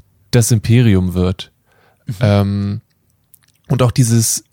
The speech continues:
Speaker 1: die einen Klone sind stark manipuliert und sehr, also denen ist es einfach einprogrammiert, dass sie zu,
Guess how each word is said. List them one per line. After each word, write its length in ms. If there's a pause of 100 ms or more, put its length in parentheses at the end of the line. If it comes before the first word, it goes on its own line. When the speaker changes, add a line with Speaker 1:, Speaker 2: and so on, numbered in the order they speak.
(160)
Speaker 1:
die 120
einen 480
Klone 480
sind 400
stark 400
manipuliert 680
und 280
sehr, 480 (640)
also 300 (640)
denen 160
ist 80
es 100
einfach 280
einprogrammiert, 760
dass 140
sie 140
zu, 280